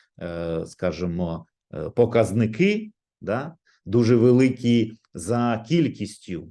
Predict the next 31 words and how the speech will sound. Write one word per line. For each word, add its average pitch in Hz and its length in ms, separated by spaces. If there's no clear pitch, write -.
там, 85 380
тисячі 143 500
і 127 40
тисячі 127 500
тонн. 82 360
І 95 120
я 123 160
вважаю, 120 640
що 117 240
це, 120 420
ну, 107 180
як, 110 320
якось 113 420
помилка. 98 520
Але 123 200
даже 120 320
незважаючи 113 840
на 110 120
цю 110 220
помилку, 131 580
вони, 107 360
як 107 280
фахівці, 104 600
розрахували, 123 840
що, 107 400
е, 85 1120
все 113 240
одно 147 680
хватає 147 880
цих, 110 480
е, 95 40